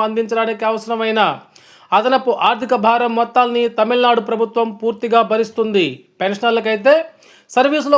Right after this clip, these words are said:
ఉన్న ప్రభుత్వ ఉద్యోగుల మాదిరిగానే ప్రతి ఆరు నెలలకు ఒకసారి డియర్నెస్ రిలీఫ్ అలవెన్స్, డిఏ పెంపు కూడా వర్తిస్తుంది. పెన్షనర్ మరణించిన సందర్భంలో చివరిగా పొందిన పెన్షన్లో అరవై శాతంను కుటుంబ పెన్షన్గా, ఫ్యామిలీ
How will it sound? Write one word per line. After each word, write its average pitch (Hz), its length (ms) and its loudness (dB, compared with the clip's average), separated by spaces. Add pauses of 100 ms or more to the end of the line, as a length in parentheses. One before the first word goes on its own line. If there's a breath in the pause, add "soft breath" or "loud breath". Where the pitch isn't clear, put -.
ఉన్న 269 120 0 (100)
ప్రభుత్వ 254 320 0 (100)
ఉద్యోగుల 254 380 4 (100)
మాదిరిగానే 247 520 0 (100)
ప్రతి 233 240 0 (200)
ఆరు 247 160 4
నెలలకు 254 300 0
ఒకసారి 240 320 0 (160)
డియర్నెస్ 240 580 -2
రిలీఫ్ 233 280 -4 (140)
అలవెన్స్, 220 380 0 (140)
డిఏ 233 280 -2 (120)
పెంపు 220 320 -4
కూడా 226 180 0 (100)
వర్తిస్తుంది. 208 640 -2 (1600 soft breath)
పెన్షనర్ 269 420 0
మరణించిన 269 380 0 (100)
సందర్భంలో 233 580 4 (600)
చివరిగా 277 420 4 (120)
పొందిన 247 260 2 (100)
పెన్షన్లో 240 460 0 (220)
అరవై 247 300 2
శాతంను 240 460 2 (340)
కుటుంబ 269 260 2 (140)
పెన్షన్గా, 226 480 0 (220)
ఫ్యామిలీ 240 340 0